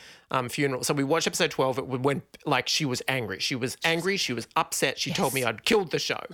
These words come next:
Speaker 2: <laughs>
Speaker 1: And then I didn't sleep at all, all night. I was thinking, "What have I unleashed?" And then the next morning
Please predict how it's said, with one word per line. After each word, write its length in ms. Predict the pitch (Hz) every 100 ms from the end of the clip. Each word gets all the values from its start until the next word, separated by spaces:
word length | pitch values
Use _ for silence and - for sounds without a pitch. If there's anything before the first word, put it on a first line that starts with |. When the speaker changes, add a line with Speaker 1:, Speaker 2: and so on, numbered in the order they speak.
| 277 -
Speaker 2:
<laughs> 320 | 302 302 -
Speaker 1:
And 160 | -
then 140 | 147 208
I 160 | - -
didn't 200 | 165 156
sleep 300 | - 151 143
at 100 | 143
all, 360 | 131 123 120 135
all 200 | 151 147
night. 340 | 143 123 113 117
I 40 |
was 100 | 127
thinking, 280 | 147 123 123
"What 120 | 131
have 140 | 135 123
I 140 | 120
unleashed?" 340 | 117 117 120
And 100 | 147
then 120 | 131 131
the 40 |
next 180 | 139 147
morning 520 | 143 127 123 117 117